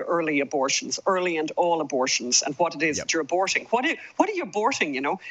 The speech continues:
Speaker 1: And I think
Speaker 2: Yep.
Speaker 1: now, because of science,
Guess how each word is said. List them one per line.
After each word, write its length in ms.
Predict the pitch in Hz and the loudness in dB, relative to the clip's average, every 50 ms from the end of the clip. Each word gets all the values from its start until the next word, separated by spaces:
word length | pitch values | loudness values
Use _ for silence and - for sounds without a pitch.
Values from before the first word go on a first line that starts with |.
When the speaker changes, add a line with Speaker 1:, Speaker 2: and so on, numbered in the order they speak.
| - - - | -12 -2 0
Speaker 1:
And 100 | 190 190 | 2 2
I 40 | 196 | 2
think 260 | 196 - 254 247 - | 2 2 0 0 0
Speaker 2:
Yep. 120 | - 87 - - - - - - 196 | -4 -6 -8 -10 -14 -18 -10 -8 -4
Speaker 1:
now, 420 | 190 196 208 220 233 247 226 220 202 | 0 0 2 2 2 2 2 0 -2
because 380 | 190 170 202 - - 208 - - | -2 -2 -4 0 0 0 0 0
of 80 | 156 | -4
science, 760 | - - - - 247 233 262 254 - - - 165 - - - - | 0 2 4 4 4 4 4 2 0 0 -2 -2 0 0 0 -2